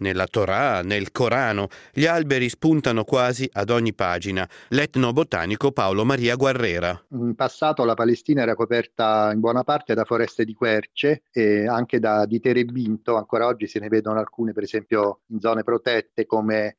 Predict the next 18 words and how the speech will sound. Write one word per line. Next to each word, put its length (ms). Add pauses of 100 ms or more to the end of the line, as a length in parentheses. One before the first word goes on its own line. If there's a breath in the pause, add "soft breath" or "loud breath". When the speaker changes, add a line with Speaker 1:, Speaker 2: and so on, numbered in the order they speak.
Speaker 2:
Monte 360
Tabor, 1080
eh, 80
Monte 300
Carmelo, 500
eccetera. 600
Poi 200
c'erano 280
i 60
famosi 380
cedri 360
del 180
Libano, 520
già 140
nominati, 640
del 140
Monte 340
Hermon, 400